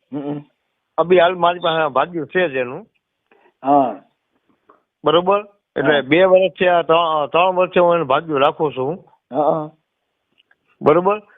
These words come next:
Speaker 2: પછી બાજુમાં પટેલનું વીસ વીઘા છે ને, ઈ મેં રાખ્યું હે.
Speaker 1: હા.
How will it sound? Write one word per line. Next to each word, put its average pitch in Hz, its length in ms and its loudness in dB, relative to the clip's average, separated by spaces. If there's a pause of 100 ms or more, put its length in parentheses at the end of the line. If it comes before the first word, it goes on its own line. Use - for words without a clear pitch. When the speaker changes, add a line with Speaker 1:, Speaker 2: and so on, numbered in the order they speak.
(180)
Speaker 2:
પછી 160 200 -2
બાજુમાં 165 460 0
પટેલનું 185 1400 0
વીસ 160 180 -2
વીઘા 180 320 2
છે 202 100 0
ને, 190 140 -6
ઈ 190 240 -6
મેં 170 180 0
રાખ્યું 143 420 0
હે. 175 60 0 (360)
Speaker 1:
હા. 151 380 -2